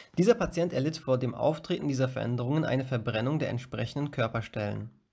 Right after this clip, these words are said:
Anschließend bildete sich diese rosafarbene großflächige Erhabenheit. Sie entspricht der übermäßigen Proliferation des Bindegewebes infolge einer Wundheilungsstörung.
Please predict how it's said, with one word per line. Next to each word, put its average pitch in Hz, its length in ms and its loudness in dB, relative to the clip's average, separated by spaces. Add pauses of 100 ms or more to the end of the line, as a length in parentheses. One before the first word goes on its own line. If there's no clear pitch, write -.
(380)
Anschließend 170 760 0
bildete 165 360 2
sich 127 220 -4
diese 123 220 -2
rosafarbene 123 960 2
großflächige 151 840 0
Erhabenheit. 110 840 0 (560)
Sie 127 140 -2
entspricht 202 440 2
der - 80 0
übermäßigen 160 600 0
Proliferation 127 840 -2
des 127 160 -6
Bindegewebes 156 800 0 (200)
infolge 131 580 2
einer 143 220 2
Wundheilungsstörung. 120 1040 -2